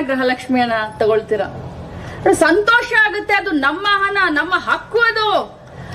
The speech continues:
ಮಹಿಳೆಯ ಸ್ವಾಭಿಮಾನವನ್ನ, ಮಹಿಳೆಯ ಒಂದು ಸಬಲೀಕರಣ ಮಾಡ್ಲಿಕ್ಕೆ ಇವತ್ತು ಕಾಂಗ್ರೆಸ್ ಪಕ್ಷದ ನೀತಿ ಸಿದ್ಧಾಂತ, ನಮ್ಮ ಸೈದ್ಧಾಂತಿಕತೆ ಏನು ಅಂತಂದ್ರೆ, ಇವತ್ತು ಕಾಂಗ್ರೆಸ್ ಪಕ್ಷದ ನೆಲೆಗಟ್ಟು ಏನು ಅಂತಂದ್ರೆ,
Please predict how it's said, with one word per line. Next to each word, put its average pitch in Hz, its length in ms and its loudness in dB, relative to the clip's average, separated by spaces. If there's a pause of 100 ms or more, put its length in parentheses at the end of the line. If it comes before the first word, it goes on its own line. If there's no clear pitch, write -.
(140)
ಮಹಿಳೆಯ 339 540 2
ಸ್ವಾಭಿಮಾನವನ್ನ, 339 1040 0 (200)
ಮಹಿಳೆಯ 349 540 0 (580)
ಒಂದು 294 220 4
ಸಬಲೀಕರಣ 381 880 0
ಮಾಡ್ಲಿಕ್ಕೆ 349 560 -2
ಇವತ್ತು 330 460 -4
ಕಾಂಗ್ರೆಸ್ 349 520 0
ಪಕ್ಷದ 339 440 -2 (120)
ನೀತಿ 339 560 2
ಸಿದ್ಧಾಂತ, 311 720 0 (680)
ನಮ್ಮ 339 180 4
ಸೈದ್ಧಾಂತಿಕತೆ 359 1040 -2
ಏನು 359 340 -2
ಅಂತಂದ್ರೆ, 339 440 -2
ಇವತ್ತು 302 240 -4
ಕಾಂಗ್ರೆಸ್ 370 520 -2
ಪಕ್ಷದ 349 420 0
ನೆಲೆಗಟ್ಟು 339 540 -2
ಏನು 349 260 0
ಅಂತಂದ್ರೆ, 320 760 -2